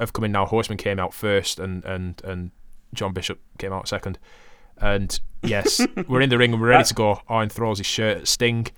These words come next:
Speaker 1: He shoves him, and Sting goes off on him and Benoit, and it quickly breaks down with the Horseman beating Sting down to give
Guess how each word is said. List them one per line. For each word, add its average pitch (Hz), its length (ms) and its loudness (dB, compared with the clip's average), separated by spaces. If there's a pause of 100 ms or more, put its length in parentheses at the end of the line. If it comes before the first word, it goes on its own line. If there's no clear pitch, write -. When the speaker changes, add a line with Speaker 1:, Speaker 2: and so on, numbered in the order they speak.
(240)
Speaker 1:
He 104 100 -8
shoves 127 280 4
him, 113 140 2
and 107 100 -6
Sting 117 240 0
goes 104 200 2
off 110 160 0
on 107 80 -2
him 104 200 -2
and 127 200 6
Benoit, 95 500 0
and 110 100 -6
it - 80 -10
quickly 123 240 4
breaks 110 280 2
down 110 220 4
with 104 100 -4
the - 80 -12
Horseman 110 340 0
beating 110 260 0
Sting 101 240 -2
down 98 200 0
to 95 120 -8
give 95 160 -2